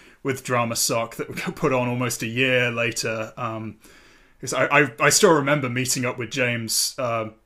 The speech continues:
about, about a year ago, just over the Christmas holidays, just sort of drafting ideas of how we would want to, uh, to tackle the project, um, and sort of interpreting Greek drama and trying to find a way to, um,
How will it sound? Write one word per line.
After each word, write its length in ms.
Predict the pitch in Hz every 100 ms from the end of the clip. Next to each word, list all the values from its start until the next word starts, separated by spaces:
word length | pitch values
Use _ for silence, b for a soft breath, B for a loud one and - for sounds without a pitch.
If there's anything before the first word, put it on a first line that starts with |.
| -
about, 460 | - - 110 120 - -
about 300 | - 131 127
a 20 |
year 240 | 113 127 131
ago, 240 | 127 117
just 160 | 110 -
over 140 | 117
the 80 | 113
Christmas 380 | - 117 120 -
holidays, 600 | 127 127 117 107 107 -
just 160 | 110 -
sort 120 | 117
of 60 | -
drafting 480 | 123 117 113 127
ideas 520 | 113 110 117 113 113 -
of 80 |
how 180 | - 113
we 80 | 110
would 160 | 113 117
want 160 | 113
to, 260 | - 120 113
uh, 100 | 107 b b b b _
to 100 | -
tackle 300 | - 127 127
the 80 | 110
project, 720 | - 123 120 80 80 - -
um, 240 | 131 117 110
and 120 | 117
sort 220 | - -
of 60 | 120
interpreting 680 | 123 - 127 113 120 131 110
Greek 300 | 120 120 -
drama 560 | 123 117 117 113 107 -
and 320 | 117 110 - b b b b
trying 320 | - 139 127
to 100 | 123
find 280 | 123 139 120 120
a 20 |
way 380 | 117 117 113 110
to, 420 | - - 113 110
um, 300 | 110 107